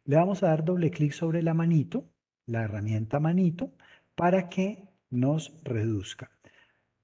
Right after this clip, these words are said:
Vamos a coger la herramienta selección, vamos a seleccionar la imagen,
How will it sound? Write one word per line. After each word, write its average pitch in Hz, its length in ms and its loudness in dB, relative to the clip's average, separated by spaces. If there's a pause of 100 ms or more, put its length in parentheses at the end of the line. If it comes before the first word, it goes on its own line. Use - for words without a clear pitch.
Vamos 202 300 0
a 226 80 0
coger 160 640 0
la 156 120 -2
herramienta 123 840 -2 (580)
selección, 117 800 -4 (180)
vamos 107 320 -6
a 123 60 -2
seleccionar 147 600 -2
la 165 100 -2
imagen, 190 520 -2